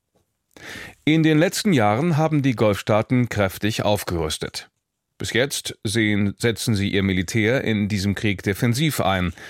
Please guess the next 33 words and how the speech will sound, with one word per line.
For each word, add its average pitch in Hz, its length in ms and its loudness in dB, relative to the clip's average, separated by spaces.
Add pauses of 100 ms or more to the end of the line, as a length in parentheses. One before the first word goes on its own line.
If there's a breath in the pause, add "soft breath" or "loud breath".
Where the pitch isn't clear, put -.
(200 loud breath)
doch 87 160 -2
das - 280 -2
kann 90 180 -2
sich 82 180 -4
ändern. 71 440 -4 (880)
Die 135 80 2
Golfstaaten 170 640 2
möchten 139 340 0
nicht 143 240 0
mehr 113 160 2
hinnehmen, 131 560 2
dass 147 160 -2
das 127 160 -2
iranische 104 580 0
Regime, 127 540 2 (100)
sofern 82 400 -4
es 78 160 -6
überleben 107 460 0
sollte, 104 400 0 (440 loud breath)
nach 101 220 0
Ende 180 340 2
des 127 200 -4
Krieges 127 480 -2
wieder 127 240 0
die 131 160 -4
vollständige 95 720 0
Kontrolle 107 560 2
über 82 280 0
die 80 120 -2
Straße 87 420 0
von 92 320 -2
Hormuz 98 380 2
zurückerlangt. 87 800 -2